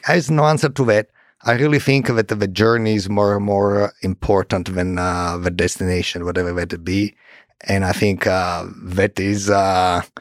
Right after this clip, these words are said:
a journey and, uh, is, uh, in my opinion, at the end of the day, I must admit, m-, meaningful in itself. And, uh, we must admit that maybe whatever your destination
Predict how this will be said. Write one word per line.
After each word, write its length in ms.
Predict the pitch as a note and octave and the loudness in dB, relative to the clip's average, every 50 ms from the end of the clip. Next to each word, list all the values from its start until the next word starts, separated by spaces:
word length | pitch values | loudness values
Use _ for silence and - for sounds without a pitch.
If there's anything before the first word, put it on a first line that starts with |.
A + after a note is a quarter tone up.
| - _ _ - | -20 _ _ -4
a 100 | B2+ A#2+ | -2 -2
journey 680 | G#2 G#2 B2+ G#2+ G2+ G#2+ A2+ A#2 B2 C3 C3+ C3+ C3 - - | 0 2 2 4 4 4 2 2 2 2 2 0 -2 -2 -2
and, 320 | F#2+ G2 G2 G2 G2 G2 | 0 0 0 0 0 0
uh, 280 | F#2 F#2+ F#2+ F#2 F#2 F2 - - - | 0 2 2 0 0 -2 -4 -4 -2
is, 460 | G#2 G#2 G2+ G2 F#2+ - - - - | 0 0 0 0 -2 -4 -6 -6 -2
uh, 760 | G2+ F#2+ F#2+ F#2+ F#2 F#2 F#2 F2+ F2+ F2 F2 F2 F2+ F2 - - - | -2 0 0 0 0 0 -2 -2 -2 -4 -4 -4 -6 -6 -6 -8 -6
in 160 | - G2 F#2+ | -4 -4 -2
my 120 | G2 G2 G2+ | 0 0 0
opinion, 400 | G2 F#2+ - G2+ G#2 G2+ G2 G2 | 0 0 0 0 0 0 0 -2
at 160 | F#2+ F#2+ F#2 | -2 -4 -4
the 160 | - G2 G2 F#2+ G2 G#2 | -4 -2 0 0 2 0
end 120 | G#2 F#2+ | 0 0
of 80 | F#2+ F#2+ | -2 -2
the 60 | F#2+ F#2 | -2 -4
day, 500 | F2+ F#2 F2+ F2+ F2+ F#2+ G2+ G2+ G2 F2 | -2 -2 0 0 0 0 0 0 -2 -2
I 80 | F2+ F2+ | -2 -2
must 240 | F#2+ G2 - - | -2 -4 -4 -4
admit, 440 | G2 F2 E2 F2 F#2 G2 G2+ - - | -6 -6 -4 -4 -4 -4 -4 -4 -4
m-, 280 | - G2 F#2+ F#2+ - - - | -4 -4 -4 -6 -8 -8 -4
meaningful 540 | - F#2+ G#2 G#2+ G#2 G2 - - F#2+ F#2 F#2 | 0 2 2 2 2 2 0 0 0 0 0
in 100 | F#2 F#2 | -2 -4
itself. 560 | F2+ E2+ - - - G#2+ F#2 E2+ E2 - - - - - - - _ _ _ - | -4 -6 -6 -2 -2 -2 0 -2 -4 -10 -14 -20 -20 -20 -20 -20 _ _ _ -2
And, 280 | - G#2 G#2 G#2 G2 | 0 2 2 2 2
uh, 260 | G2+ G2 G2 F#2+ F#2+ F#2 - - _ _ _ _ _ _ - _ _ _ _ _ _ _ _ _ _ _ _ _ _ _ _ _ _ - | 2 2 2 2 0 -2 -6 -10 _ _ _ _ _ _ -20 _ _ _ _ _ _ _ _ _ _ _ _ _ _ _ _ _ _ 0
we 100 | A2 G#2+ | 2 4
must 240 | A#2 A#2 A2 - | 4 2 2 2
admit 480 | A#2 G#2 G2+ G#2 G#2 A2+ B2+ C#3+ C#3+ C#3+ | 0 -2 0 0 2 2 2 2 0 -2
that 320 | - B2+ A2 G2+ - - G#2 | -2 -2 -2 -2 -2 -4 -4
maybe 480 | G2+ G#2 A2 A2+ A2+ A2+ A2+ A2+ A2 - _ _ | -2 0 0 0 0 0 0 0 -2 -4 _ _
whatever 500 | - G2 G2+ G2 A2 A2+ G#2+ A2 G#2+ G2+ | -8 -4 0 2 2 2 2 2 2 2
your 240 | G2+ G#2 A2 G#2+ G#2+ | 2 2 2 2 0
destination 1120 | F#2+ G2+ G#2+ F#2+ - - G#2+ A2 A2+ A2+ A2+ A2 - - A2 G#2+ G#2+ G#2+ G#2 G#2 G#2 G2+ | 0 -2 -2 -4 -4 -4 -2 0 2 2 0 0 -2 -2 -2 -2 -2 -2 -2 -4 -8 -10